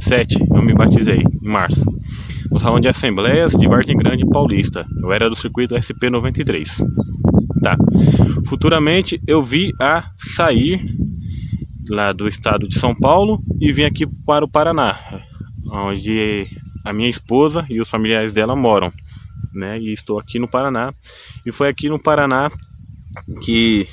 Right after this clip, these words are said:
depois de longo tempo, eu tive a curiosidade de estar pesquisando mais sobre, né, como realmente era a organização. Eu tinha muito medo de ver vídeos do Raymond Franz, até quando vi a imagem dele, sinceramente, eu ficava com medo,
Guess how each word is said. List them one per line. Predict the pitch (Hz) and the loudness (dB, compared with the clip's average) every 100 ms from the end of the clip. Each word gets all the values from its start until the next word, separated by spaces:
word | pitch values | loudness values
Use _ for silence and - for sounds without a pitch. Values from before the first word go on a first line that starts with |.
| - 95 | -14 -8
depois | 104 117 123 | -4 0 0
de | 113 | 0
longo | 107 147 165 147 | 2 2 0 -2
tempo, | 120 147 143 165 - - | 0 0 -2 -8 -8 -10
eu | 117 | -6
tive | 120 113 | -4 -2
a | 117 | -2
curiosidade | - 120 123 117 101 107 117 107 | -2 -2 -2 -4 -6 -4 -4 -6
de | 110 | -6
estar | 110 - 107 | -6 -4 -6
pesquisando | - 117 - 101 107 110 | -6 -8 -6 -6 -4 -4
mais | 104 110 | -4 -6
sobre, | - 107 113 123 - - - - - - | -4 -4 -2 -6 -8 -20 -18 -18 -18 -10
né, | 98 110 - - - - _ | -6 -6 -10 -20 -20 -20 _
como | - 110 120 | -4 -2 -2
realmente | 120 117 104 110 110 | -4 -4 -2 -4 -2
era | 113 113 | -2 0
a | |
organização. | 110 107 107 110 110 104 85 | 0 0 -2 -2 -2 -2 -2
Eu | 82 | -2
tinha | 120 113 | -2 0
muito | 131 - | 0 0
medo | 117 120 143 - | 2 2 2 0
de | 107 | 0
ver | 104 104 92 87 - - | 2 2 0 -4 -10 -14
vídeos | 104 107 95 98 - - - - - - - - | -4 -4 -2 -6 -6 -12 -8 -8 -8 -10 -10 -8
do | 104 | -6
Raymond | 104 104 107 101 98 | -2 -2 -2 -4 -4
Franz, | 117 139 202 - 127 - - | 0 0 0 2 2 0 -2
até | 95 - 110 | -2 0 0
quando | 117 107 | 0 -2
vi | 104 | 0
a | 107 | 0
imagem | 104 101 - | 2 0 0
dele, | 104 101 98 | 2 0 0
sinceramente, | - 110 107 104 107 | 0 2 0 0 -4
eu | |
ficava | - 101 98 98 | -4 -2 0 0
com | 147 | 0
medo, | 175 151 202 | 2 2 2